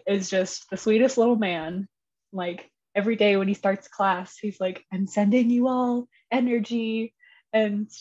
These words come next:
just, like, happy with, and he's just, he just, he always signs off his emails with, like, "Wishing you happiness" and whatever. It's just, it's a nice little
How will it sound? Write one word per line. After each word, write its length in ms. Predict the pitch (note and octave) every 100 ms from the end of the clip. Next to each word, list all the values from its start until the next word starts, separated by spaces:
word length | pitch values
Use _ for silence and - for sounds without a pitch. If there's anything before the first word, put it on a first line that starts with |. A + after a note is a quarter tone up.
| -
just, 260 | A#3+ A#3+ A3+
like, 160 | A3+
happy 340 | A3+ A3+ A3+ A3+
with, 140 | A3
and 140 | A3
he's 180 | C4+ D#4
just, 260 | F4+ E4+ - _
he 160 | _ D#4+
just, 220 | D#4+ D#4 -
he 120 | B3
always 180 | C4 C#4
signs 300 | B3+ B3 A#3+
off 160 | A#3+ A#3+
his 160 | A#3+ A3
emails 480 | G3+ G3+ G3+ G#3 G#3
with, 140 | G3 F#3+
like, 260 | F#3 F#3 _ _ _ _ _ _ _
"Wishing 320 | A#3+ A#3+ B3
you 320 | B3+ A#3+ A#3+ A#3
happiness" 720 | A3+ A3+ A#3 A3 A3 - -
and 220 | G#3+ G#3
whatever. 500 | G#3 G#3 G3+ G3 G#3 -
It's 140 | B3
just, 260 | E4+ E4 - -
it's 140 | C4+
a 60 | D#4+
nice 320 | D#4 D4+ D4
little 500 | C4 B3 G#3+ G#3+ G#3